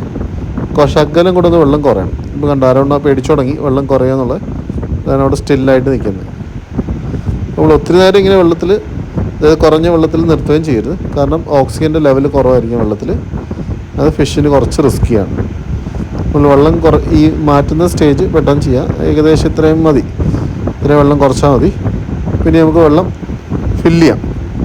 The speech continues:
നോക്കി കഴിഞ്ഞാൽ നമ്മുടെ ആ ഒരു ഗ്രീൻ കളർ ഹോസിലൂടെ വെള്ളം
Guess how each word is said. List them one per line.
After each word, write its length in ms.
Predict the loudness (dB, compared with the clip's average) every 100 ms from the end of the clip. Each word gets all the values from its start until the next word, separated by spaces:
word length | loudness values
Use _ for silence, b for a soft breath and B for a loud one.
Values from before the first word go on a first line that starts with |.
| -4 -6 -6 -6 -6 -8 -2 2
നോക്കി 180 | 2 4
കഴിഞ്ഞാൽ 240 | 4 2 0 -6 -6
നമ്മുടെ 220 | -2 4 4
ആ 60 | 4
ഒരു 100 | 4
ഗ്രീൻ 200 | 2 2 2
കളർ 220 | 2 2 2
ഹോസിലൂടെ 440 | 0 0 0 2 2
വെള്ളം 160 | 0